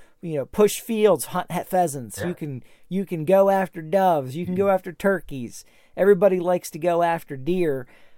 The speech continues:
Speaker 1: Uh, it, it's like the default thing, but a deer actually may be one of the harder things
Speaker 2: Yeah.
Speaker 1: for, for little ones, at least energetic ones, to,
Speaker 2: Mm-hmm. Yeah,
Speaker 1: to
Speaker 2: there's a
Speaker 1: go
Speaker 2: lot of
Speaker 1: after.
Speaker 2: kids that have been, uh, have grown a passion for hunting, uh, just chasing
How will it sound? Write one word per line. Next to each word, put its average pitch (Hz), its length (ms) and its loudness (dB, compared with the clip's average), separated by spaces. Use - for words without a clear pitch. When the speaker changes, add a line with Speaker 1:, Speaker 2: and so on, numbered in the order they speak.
Speaker 1:
Uh, 143 180 -4
it, 151 160 -8
it's - 240 -10
like 156 200 -4
the 147 140 -4
default 147 640 0
thing, 175 440 -2
but 147 140 -4
a 156 100 2
deer 185 300 2
actually 180 400 0
may 202 160 4
be 208 140 -6
one 214 240 0
of 202 80 -4
the 180 80 4
harder 208 380 6
things 123 340 -6
Speaker 2:
Yeah. - 160 -4
Speaker 1:
for, 120 420 -8
for 147 100 -8
little 170 300 2
ones, 160 260 -2
at 170 60 -4
least 220 320 0
energetic 175 760 0
ones, 101 500 -8
to, 107 120 -4
Speaker 2:
Mm-hmm. - 540 -10
Yeah, 107 240 -2
Speaker 1:
to 113 80 -4
Speaker 2:
there's - 120 -4
a - 20 -2
Speaker 1:
go 147 80 2
Speaker 2:
lot 123 160 2
of 123 60 -4
Speaker 1:
after. 123 140 -4
Speaker 2:
kids 165 320 0
that 113 340 0
have 107 140 -6
been, 123 280 -2
uh, 101 460 -4
have 107 320 -8
grown 127 320 0
a 117 100 -4
passion 143 420 -4
for 107 140 -2
hunting, 120 460 -4
uh, 101 320 -4
just 127 300 -2
chasing 123 680 -2